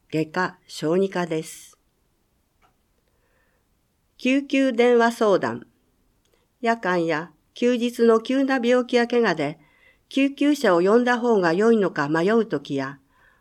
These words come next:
応急処置の方法が知りたいときの相談ダイヤルです。大人救急電話相談、シャープ七一一九、または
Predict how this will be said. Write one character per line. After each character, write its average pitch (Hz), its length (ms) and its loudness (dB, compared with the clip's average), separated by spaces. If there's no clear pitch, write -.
応 202 220 4
急 240 280 0
処 240 120 0
置 233 160 2
の 170 140 4
方 175 220 -2
法 165 240 -2
が 151 240 -6
知 - 180 -6
り 185 120 -6
た 214 160 0
い 208 80 -2
と 196 120 -2
き 196 140 2
の 175 240 4
相 208 300 0
談 240 240 0
ダ 233 140 0
イ 202 80 -2
ヤ 139 120 -2
ル 131 120 -8
で 117 180 -10
す。 - 320 -20
大 196 100 0
人 262 340 4
救 240 220 2
急 233 220 2
電 214 200 2
話 214 120 -2
相 185 240 0
談、 120 280 -6
シ - 160 -8
ャ 240 120 2
ー 220 60 -2
プ 139 340 -6
七 190 400 2
一 220 320 -4
一 - 240 -10
九、 127 380 -12
ま 170 180 -4
た 190 200 -4
は 143 260 -4